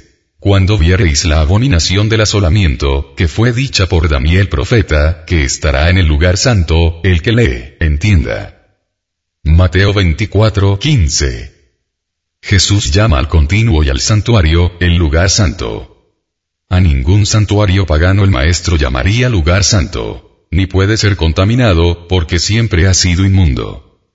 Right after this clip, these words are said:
Ningún continuo pagano puede ser santo. Por lo tanto, el continuo y el santuario deben tener verdad vital para la iglesia cristiana, y el profeta declaró que ésta iba a ser hollada.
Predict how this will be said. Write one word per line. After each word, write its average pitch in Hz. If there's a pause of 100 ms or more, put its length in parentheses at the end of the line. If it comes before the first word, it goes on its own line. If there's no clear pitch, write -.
(140)
Ningún 92
continuo 98
pagano 90
puede 98
ser 101
santo. - (680)
Por 101
lo 98
tanto, 76
el 85
continuo 82
y 87
el 95
santuario 104
deben 92
tener 82
verdad 87
vital 95
para 95
la 104
iglesia 92
cristiana, 90
y 95
el 76
profeta 80
declaró 101
que 98
ésta 110
iba 127
a 104
ser 104
hollada. 65